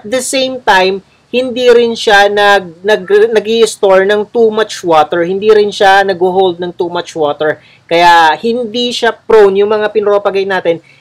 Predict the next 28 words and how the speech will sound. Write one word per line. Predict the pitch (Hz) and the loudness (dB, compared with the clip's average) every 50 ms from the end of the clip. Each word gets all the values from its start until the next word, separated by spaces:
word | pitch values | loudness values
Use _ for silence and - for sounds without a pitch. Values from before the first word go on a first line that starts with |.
| _ - 202 | _ -8 -6
hindi | 214 226 240 240 - | -4 -4 -4 -4 -2
siya | 254 | -2
magiging | 247 233 220 226 214 208 214 202 | -2 0 2 2 2 2 2 0
prone | 196 202 190 190 185 | 0 -2 -2 -2 -2
sa | - 226 214 | -2 0 0
root | 208 185 170 - - | 0 0 -2 -2 -2
rot. | 165 165 156 - - - | 0 0 0 0 -4 -6
Kaya | 156 160 175 180 190 | -4 -2 0 2 2
yun | 202 208 202 208 202 | 2 2 0 -2 -4
yung | 180 - | -4 -6
isang | - 190 185 | -8 -6 -6
maganda. | 175 156 160 160 160 160 165 | -4 -4 -6 -4 -2 -2 -2
And | 175 175 | -2 0
make | 185 277 269 269 240 | 2 2 2 2 0
sure | - - 262 254 247 | -2 0 2 4 4
yung | 247 233 226 220 - | 4 2 0 0 2
pot | 240 226 226 226 220 | 2 0 2 0 -2
na | 208 | 0
gagamitin | 214 208 202 208 202 202 202 196 - 202 196 | 2 2 2 2 0 -2 -2 -2 -2 -2 0
natin, | 196 190 185 185 196 185 185 185 | 0 0 0 2 2 0 0 0
check | 180 - 208 202 196 | -2 -2 -2 -2 -2
nyo | 208 202 | -4 -2
palagi, | 208 202 196 190 185 180 175 180 180 180 175 170 180 | 0 2 4 4 2 2 0 -2 -2 -2 -2 -4 -2
maganda | 175 185 180 175 190 190 185 185 180 185 180 180 | -2 -2 0 0 0 0 0 0 2 2 4 4
yung | 180 175 175 175 175 175 175 170 170 165 160 165 165 151 - | 4 4 2 0 0 -4 -8 -10 -12 -14 -14 -12 -12 -4 -2
kanyang | 180 180 175 175 180 175 170 170 170 165 160 151 156 | -2 -2 0 -2 -2 -2 -4 -6 -8 -8 -10 -4 2
drainage | 190 202 202 202 190 202 196 170 - - - | 4 4 4 4 2 0 0 -2 -6 -12 -2
holes. | - 196 196 185 165 160 - - - | 2 4 4 4 2 0 -4 -14 -16